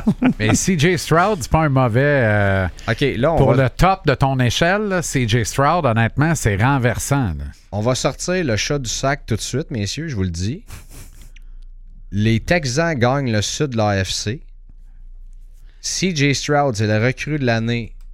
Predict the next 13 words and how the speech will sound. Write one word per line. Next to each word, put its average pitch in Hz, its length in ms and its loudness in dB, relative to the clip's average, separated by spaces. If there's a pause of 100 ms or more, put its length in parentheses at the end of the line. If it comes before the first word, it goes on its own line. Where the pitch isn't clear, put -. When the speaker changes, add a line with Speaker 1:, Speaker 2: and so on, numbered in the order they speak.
(260)
Speaker 3:
offensive 113 840 -4
de 104 80 2
l'A 101 340 2
F - 60 -8
C - 180 -6
également. 95 540 -2
Speaker 1:
Ça, 160 140 -2
je 139 60 -2
suis 147 80 -4
d'accord 139 260 2
avec 131 140 2
toi. 131 200 2 (480)
Speaker 3:
Et, 131 380 0